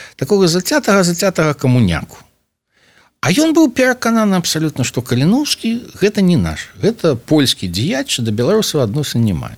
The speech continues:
<laughs> І вось парадокс. У тыя самыя гады, вот лічыце, там, пятнаццаць гадоў таму назад, выходзіла, выходзіць кніжка, а, за подпісам прэзідэнта Лукашэнкі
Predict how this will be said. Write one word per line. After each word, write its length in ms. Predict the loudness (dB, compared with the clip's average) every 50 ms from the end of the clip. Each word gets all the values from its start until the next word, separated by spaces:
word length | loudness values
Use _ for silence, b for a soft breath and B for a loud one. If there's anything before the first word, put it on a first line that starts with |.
| -10 -6 -6
<laughs> 120 | -4 -4
І 60 | 0 2
вось 220 | 2 2 2 0 -2
парадокс. 640 | -2 0 0 0 0 -2 -4 -6 -8 -10 -14 -16 -18 B B B B B B B B B B B B
У 40 | -6
тыя 220 | -4 0 0 0 2
самыя 440 | 2 2 2 0 0 0 -2 0 0
гады, 320 | -2 -2 -2 -4 -2 -2
вот 160 | -2 -4 -4 -6 -10 -10 -8 -8 -8 -8 -6
лічыце, 440 | -4 -4 -2 -2 -2 -4 -4 -4 -6
там, 180 | -6 -6 -6 -6
пятнаццаць 500 | -8 -12 -4 -2 -2 -2 -2 -6 -12 -16 -18 -20 _ -8
гадоў 400 | -4 -4 -2 -2 -2 -2 -2 -2
таму 240 | -2 -2 -2 0 0 0
назад, 300 | 0 0 0 0 -2 -4 -6 B B B B B B B B -2
выходзіла, 540 | -2 0 2 2 2 2 2 2 2 0
выходзіць 560 | 0 -2 -2 -2 0 2 2 2 2 0 -2 2
кніжка, 600 | 4 4 4 4 4 2 0 -2 -6 -10 -10 -12 -16 _ _ _ _ _ _ _
а, 400 | -8 -4 -4 -2 -2 -2 -2 -2
за 160 | -2 -2 -4 -2
подпісам 600 | -2 -4 -4 -4 -4 -4 -4 -2 -2 -2 -4 -4 -8 -16 _ _
прэзідэнта 560 | -2 -2 -2 -2 -4 -4 -4 -4 -4 -6 -8
Лукашэнкі 720 | -8 -6 -6 -4 -2 0 0 2 0 0 -2 -4 -8 -10